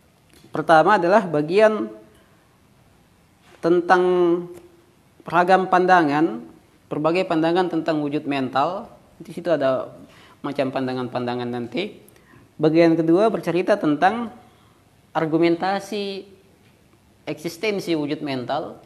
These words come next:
itu bagian kedua. Bagian ketiga itu berbicara tentang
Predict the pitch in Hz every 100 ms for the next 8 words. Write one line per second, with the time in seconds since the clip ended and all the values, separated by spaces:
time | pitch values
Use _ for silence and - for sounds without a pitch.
0 | _ 170 143 131 123 131 127 123 147 -
1 | - _ _ _ _ _ _ _ _ _
2 | _ _ 135 156 170 175 180 180 262 202
3 | 190 220 247 - - - _ _ - 202
4 | 165 151 180 202 170 139 175 233 262